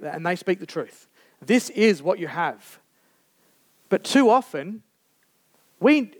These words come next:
because we've been diagnosed and labelled, we don't ask Jesus to fix it 'cause we don't think he can.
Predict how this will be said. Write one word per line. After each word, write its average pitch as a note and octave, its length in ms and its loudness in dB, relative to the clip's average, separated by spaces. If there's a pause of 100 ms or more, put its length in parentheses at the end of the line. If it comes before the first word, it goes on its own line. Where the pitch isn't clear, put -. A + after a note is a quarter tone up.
(140)
because A3+ 540 0
we've F3+ 200 -8
been D#3+ 240 -10
diagnosed F3 800 -6
and D3 100 -12
labelled, E3+ 540 -8 (1200)
we G#3+ 140 2
don't G#3+ 400 -2 (220)
ask A#3+ 300 -8
Jesus D#3+ 360 -6
to C#3 100 -20
fix - 280 -18
it F#3+ 200 -12 (260)
'cause F3+ 200 -14
we G#3+ 80 -8
don't A#3 240 -4
think F3 220 -12
he F#3+ 100 -18
can. A#3+ 420 -12